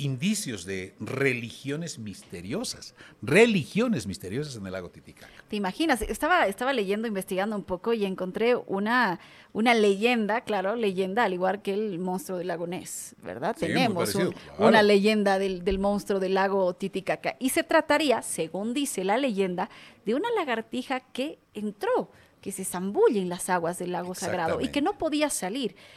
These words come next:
Speaker 2: Pero las aguas del lago sagrado, en vez de acabar con su vida, lo que hicieron es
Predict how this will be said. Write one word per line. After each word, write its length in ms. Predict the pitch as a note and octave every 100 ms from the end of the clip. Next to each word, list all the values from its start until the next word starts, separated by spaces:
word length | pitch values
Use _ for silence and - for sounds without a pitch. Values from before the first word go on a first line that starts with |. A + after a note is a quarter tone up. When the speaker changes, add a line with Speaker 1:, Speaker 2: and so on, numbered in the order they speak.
| - -
Speaker 2:
Pero 320 | C#4 G#3+ A#3+ -
las 320 | F#3+ F3+ -
aguas 320 | G#3+ F#3+ F#3+
del 160 | F#3 F3+
lago 280 | F3+ G#3 G3
sagrado, 500 | G#3 G#3 F#3 F3 -
en 160 | F#3+ F#3
vez 280 | G3+ A3+ - - - -
de 160 | F3
acabar 420 | E3+ - D3+ C#4 F#4
con 220 | F4 F4
su 140 | D4
vida, 260 | A3+ G3 -
lo 180 | G#3+ G3+
que 80 | G3+
hicieron 360 | - G3+ A3 G3
es 220 | F#3+